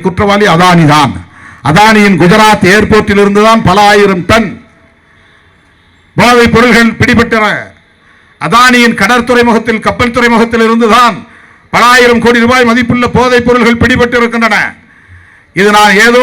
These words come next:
வாய் புளித்ததோ, மாங்காய் புளித்ததோ என்று வீதியிலே நின்று பேசவில்லை. இதை சட்-, நாடாளுமன்றத்திலேயே, மக்களவையிலேயே நான் பேசியிருக்கிறேன், நிர்மலா சீதாராமன் முன்னால். பலரும் பேசியிருக்கிறார்கள்.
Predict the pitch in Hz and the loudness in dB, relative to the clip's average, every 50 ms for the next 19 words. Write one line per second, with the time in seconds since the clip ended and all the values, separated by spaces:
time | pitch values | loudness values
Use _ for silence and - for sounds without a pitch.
0 | 254 240 220 214 240 247 - 226 240 247 233 233 247 240 254 247 240 220 247 247 | 2 2 2 2 0 0 -2 -2 -4 -2 -2 -2 -2 0 0 0 0 -2 -2 0
1 | 247 247 247 254 254 254 247 240 254 247 254 254 240 240 240 233 233 226 226 226 | 0 0 0 0 -2 -4 -2 -2 0 0 2 2 0 0 0 0 0 0 0 0
2 | 254 262 254 254 247 247 240 240 240 233 226 - 254 254 240 233 240 247 240 233 | 0 0 0 0 0 0 0 0 -2 -2 -2 0 -2 -2 -2 -2 -2 -2 -2 0
3 | 233 233 190 - - - - - - 208 226 226 214 - - 190 175 - - - | 0 0 -2 -4 -6 -12 -12 -6 -4 -2 0 0 0 -2 -2 -4 -4 -6 -6 -4
4 | 165 180 226 262 277 277 277 262 254 254 247 240 240 240 240 240 233 233 233 220 | -2 0 0 2 2 2 2 2 2 2 2 2 0 0 2 2 2 2 2 2
5 | 226 226 220 - 262 262 247 240 240 247 233 226 226 226 220 214 196 220 220 208 | 0 0 0 0 0 2 2 2 4 4 4 2 2 2 2 2 2 2 2 2
6 | 160 196 202 196 - 208 196 208 175 143 - - - - - 170 196 208 220 220 | 2 2 0 0 0 0 0 0 0 -2 -4 -8 -12 -8 -4 -2 0 2 2 2
7 | 202 196 190 175 208 214 214 214 196 190 185 180 175 175 165 165 170 170 165 165 | 2 2 0 0 0 0 0 0 0 2 2 0 0 0 0 0 0 0 0 -2
8 | 120 101 - - - - - - - - - - - - - - - - - - | -2 -4 -8 -16 -20 -20 -20 -20 -20 -20 -20 -20 -20 -20 -20 -20 -20 -20 -20 -20
9 | - - - - - - - - - - - - - - - - - - - - | -20 -20 -20 -20 -20 -20 -20 -20 -20 -20 -20 -20 -20 -20 -20 -20 -20 -20 -20 -20
10 | - - - - - - - - - - - - - - - - - - - - | -20 -20 -20 -20 -20 -20 -20 -20 -20 -20 -20 -20 -20 -20 -20 -20 -20 -20 -20 -20
11 | - - - - - - - - _ _ _ - - - 254 294 311 311 311 294 | -20 -20 -20 -20 -20 -20 -20 -20 _ _ _ -6 -4 0 0 2 0 0 0 0
12 | 302 302 247 277 277 262 240 247 226 190 185 165 117 104 - | 0 0 0 0 -2 -4 -4 -6 -6 -6 -6 -6 -8 -12 -20